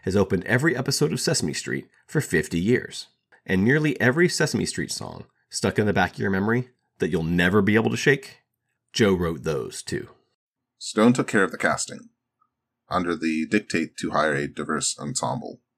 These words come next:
Speaker 2: The possible actors to play the street's denizens were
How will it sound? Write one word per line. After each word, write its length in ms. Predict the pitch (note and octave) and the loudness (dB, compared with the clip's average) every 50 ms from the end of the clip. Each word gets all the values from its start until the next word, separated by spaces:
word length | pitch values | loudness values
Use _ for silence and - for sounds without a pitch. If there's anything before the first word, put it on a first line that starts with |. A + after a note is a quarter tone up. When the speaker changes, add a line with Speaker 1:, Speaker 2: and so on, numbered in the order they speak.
| _ _ _ _ _ _ _ _ _ _ _ _ | _ _ _ _ _ _ _ _ _ _ _ _
Speaker 2:
The 60 | - - | -4 0
possible 380 | - G2 F#2 - G2+ F#2+ F2 | 2 2 2 2 0 0 2
actors 340 | E2+ E2+ E2+ - E2+ D#2+ - | 4 2 2 0 -4 -8 -8
to 80 | - - | -10 -8
play 240 | - - F2+ F2 E2+ | -2 0 2 2 2
the 100 | D#2 D#2 | 0 -4
street's 360 | - - F2 D#2 C2+ - - | -8 -6 -6 -6 -4 -4 -4
denizens 580 | - F#2+ A2 G#2+ F2 - C#2+ E2 A#2+ C#3 - - | 0 2 2 2 2 0 -4 -6 -8 -8 -8 -8
were 340 | - - - - - - | -8 -6 -6 -6 -8 -12